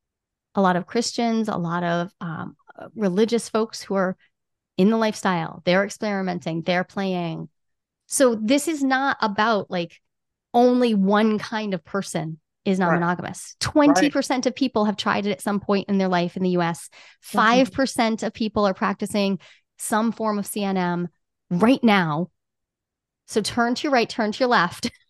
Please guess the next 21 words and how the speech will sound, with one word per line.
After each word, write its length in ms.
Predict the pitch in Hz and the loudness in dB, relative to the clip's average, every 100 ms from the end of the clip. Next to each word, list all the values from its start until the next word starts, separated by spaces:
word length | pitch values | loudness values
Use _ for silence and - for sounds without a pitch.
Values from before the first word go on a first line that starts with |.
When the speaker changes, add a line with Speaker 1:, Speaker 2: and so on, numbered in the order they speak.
| - | -10
Speaker 2:
Mm. 540 | - 185 214 208 254 415 | -4 2 4 6 4 6
Speaker 1:
You 100 | 269 | 6
know, 200 | 254 262 | 8 6
like, 180 | 233 226 | 6 4
Speaker 2:
Right. 60 | |
Speaker 1:
they're 220 | 226 240 247 | 4 4 2
there. 560 | 214 247 190 190 - - | 0 0 0 -2 -6 -4
It's 160 | 247 | -4
the 80 | 269 | -4
same 240 | - 285 | -2 0
number 220 | 294 294 302 | -2 -4 -6
of 80 | |
people 240 | 294 269 233 | -6 -4 -4
as 100 | - | -4
who 80 | 220 | -6
have 240 | 220 208 | -6 -8
cats 460 | - 220 220 - - | -8 -4 -4 -4 -6
or 120 | 196 | -4
play 180 | - 196 | 0 2
musical 380 | 190 185 180 165 | 2 2 0 -2
instruments. 580 | 160 - 160 - - | -2 -6 -10 -12 -18